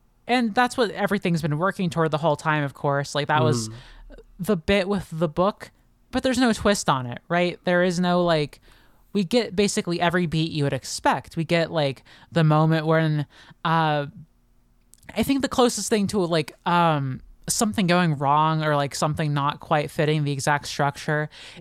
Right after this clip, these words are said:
Speaker 1: is when Clarice comes in, uh, with, with the army and, like, almost, like, ruins the whole th-, ho-, ruins the whole deal. But that doesn't end up happening.
Speaker 2: Fucked up that Clarice's biggest moment in this whole series is played as a, "No, you almost fucked everything up."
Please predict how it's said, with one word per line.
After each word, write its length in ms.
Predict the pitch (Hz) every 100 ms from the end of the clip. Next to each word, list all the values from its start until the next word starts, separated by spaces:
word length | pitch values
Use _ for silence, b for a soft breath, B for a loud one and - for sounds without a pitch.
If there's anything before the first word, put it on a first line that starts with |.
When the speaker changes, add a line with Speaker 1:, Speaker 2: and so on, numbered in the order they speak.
| -
Speaker 1:
is 520 | 165 156 147 151 139 -
when 500 | 170 160 156 143 143
Clarice 460 | - 165 151 170
comes 320 | - 175 165 165
in, 300 | 175 175 175 B B _
uh, 300 | 160 147 139
with, 240 | 151 156 160
with 240 | 160 -
the 140 | 156
army 360 | 156 139 156 160
and, 120 | 151
like, 200 | 156 143
almost, 440 | 147 147 151 - -
like, 260 | 151 135
ruins 440 | 151 143 147 151 135
the 100 | 143
whole 320 | 151 147 139
th-, 180 | 131 -
ho-, 240 | 151 170 -
ruins 300 | 156 160 151
the 120 | 165
whole 200 | 156 147
deal. 380 | 135 135 143 170
But 120 | 175
that 260 | 196 240 -
doesn't 260 | 208 180 170
end 180 | 160
up 120 | 143 139
happening. 640 | 180 170 - 120 123 143
Speaker 2:
Fucked 300 | 139 240 -
up 160 | 170 135
that 100 | 123
Clarice's 440 | - 123 120 120
biggest 320 | 110 117 113 117
moment 240 | 113 117
in 40 |
this 120 | 110 -
whole 180 | 117
series 380 | 107 120 110 107
is 80 | 104
played 280 | - 113 110
as 140 | 104
a, 60 | 104
"No, 260 | 110 127
you 160 | 123 117
almost 260 | 123 127 -
fucked 220 | 131 -
everything 380 | 127 123 127 123
up." 340 | 120 123 135